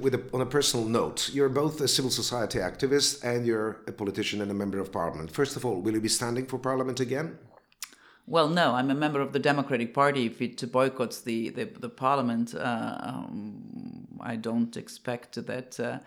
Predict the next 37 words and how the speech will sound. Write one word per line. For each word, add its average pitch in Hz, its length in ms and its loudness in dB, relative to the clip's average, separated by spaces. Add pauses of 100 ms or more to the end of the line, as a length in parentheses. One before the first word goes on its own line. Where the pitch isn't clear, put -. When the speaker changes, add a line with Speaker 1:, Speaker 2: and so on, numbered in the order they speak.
(460)
Speaker 2:
I 127 160 2
will, 127 260 2
uh, - 220 0
I 170 160 2
don't 208 220 8
expect 196 320 2
I 175 80 10
will 160 160 6
be 175 140 4
on 143 100 4
the 151 60 6
list 156 260 6
of 120 100 0
the 131 80 0
Democratic 131 460 2
Party 123 340 2
any, 120 320 -2
anyhow. 117 460 -2 (500)
Uh, - 60 -8
I 127 400 2
was 127 200 -4
rather 123 240 0
<laughs> 127 120 -6
critical 151 560 0 (160)
to 151 100 -4
some 139 300 0
of 113 80 -4
its, 117 260 -6
uh, 123 140 2 (420)
standpoints 151 640 -2
recently, 190 560 0
but, 170 300 2
uh, 185 40 4
uh, 165 580 6 (680)
only 175 260 4
because 160 340 2
of 143 220 0